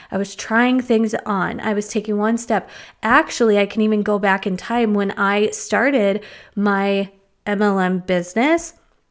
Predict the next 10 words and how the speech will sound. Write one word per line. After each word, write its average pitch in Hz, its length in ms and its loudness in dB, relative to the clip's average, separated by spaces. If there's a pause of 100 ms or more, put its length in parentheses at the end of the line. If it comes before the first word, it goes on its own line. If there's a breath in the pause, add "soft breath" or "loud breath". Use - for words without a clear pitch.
(420)
I 240 100 2
was 233 160 4
also 240 400 2
finishing 220 580 0
my 202 160 2
degree, 190 680 -2 (320 loud breath)
and 220 140 0
I 208 100 4
was 208 260 0 (180)
also 196 960 2